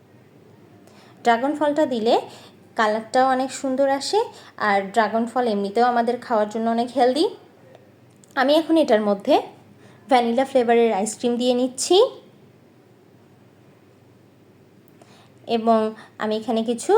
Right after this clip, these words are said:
ফ্রেশ ক্রিম দিয়ে দিচ্ছি। এই ক্রিমটাকে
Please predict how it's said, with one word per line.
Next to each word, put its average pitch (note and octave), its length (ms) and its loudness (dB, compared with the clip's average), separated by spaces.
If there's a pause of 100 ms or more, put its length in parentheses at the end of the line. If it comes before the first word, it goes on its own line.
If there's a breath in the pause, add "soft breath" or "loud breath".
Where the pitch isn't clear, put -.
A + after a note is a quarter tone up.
(380 loud breath)
ফ্রেশ C#4 200 2 (100)
ক্রিম C4+ 180 2 (100)
দিয়ে E3+ 180 0
দিচ্ছি। - 380 -10 (3000 loud breath)
এই C4 120 0
ক্রিমটাকে C#4+ 540 0